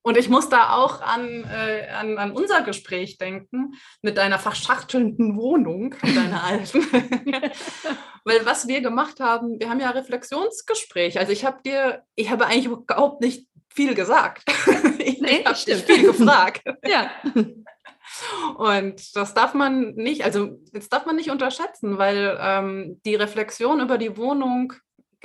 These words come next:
Speaker 1: kannst du ja selbst, äh, uns <laughs> erzählen,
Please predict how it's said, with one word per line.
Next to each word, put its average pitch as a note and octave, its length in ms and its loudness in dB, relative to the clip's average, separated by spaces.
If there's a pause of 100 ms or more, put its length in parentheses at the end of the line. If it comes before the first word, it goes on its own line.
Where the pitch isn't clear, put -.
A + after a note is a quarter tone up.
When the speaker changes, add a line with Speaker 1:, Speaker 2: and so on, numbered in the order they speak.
Speaker 1:
kannst B3+ 260 0
du G3+ 40 4
ja F#3 80 4
selbst, F4 440 2
äh, A3 160 6
uns A#3+ 260 6
<laughs> - 0 -
erzählen, C#4+ 960 2